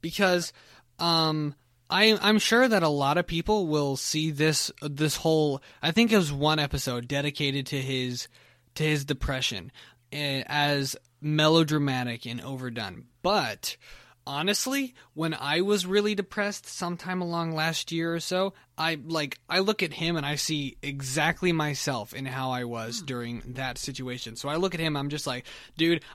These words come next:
Speaker 1: I feel you so hard 'cause y-, y-, literally me." So no, I don't see it as overly dramatic because, like, bro, <laughs> that, that shit's real. That, that, it ain't
Speaker 2: Yeah,
Speaker 1: fun
Speaker 2: no,
Speaker 1: either.
Speaker 2: like,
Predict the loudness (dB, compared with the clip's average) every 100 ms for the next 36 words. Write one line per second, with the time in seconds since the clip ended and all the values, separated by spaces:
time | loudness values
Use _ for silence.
0 | -2 0 0 0 2 4 2 0 -2 -4
1 | -6 -12 -4 0 2 2 2 4 4 4
2 | 2 2 2 0 0 0 -4 -14 -16 -16
3 | -14 -12 -6 0 2 4 2 2 0 -2
4 | -6 -6 0 0 0 0 4 6 6 6
5 | 2 4 4 4 2 4 4 4 2 2
6 | 2 2 2 2 0 0 -2 -6 -8 -8
7 | -4 -4 -4 -8 -14 -18 -8 -4 -4 -6
8 | -14 _ -4 -4 -4 -8 _ _ _ _
9 | -10 -6 -4 -2 -2 -4 -6 -6 -4 -4
10 | -4 -8 -8 -6 -4 -4 -6 -6 -6 -4
11 | -2 -2 -4 -4 -2 -4 -6